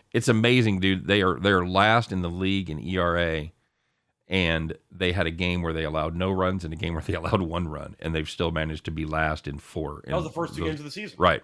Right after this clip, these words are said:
Speaker 1: right, right. In the last four
Speaker 2: Yeah.
Speaker 1: games, they've been awful. So, yeah, I'm, uh, I've got, I, Anthony, I've already got one. I've got the, I've got the cat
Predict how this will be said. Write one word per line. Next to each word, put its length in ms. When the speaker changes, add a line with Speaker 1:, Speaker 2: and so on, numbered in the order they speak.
Speaker 1:
right, 260
right. 220
In 80
the 80
last 240
four 200
Speaker 2:
Yeah. 80
Speaker 1:
games, 160
they've 100
been 140
awful. 420
So, 380
yeah, 240
I'm, 240
uh, 160
I've 180
got, 220
I, 140
Anthony, 340
I've 100
already 160
got 240
one. 320
I've 140
got 160
the, 80
I've 140
got 180
the 60
cat 480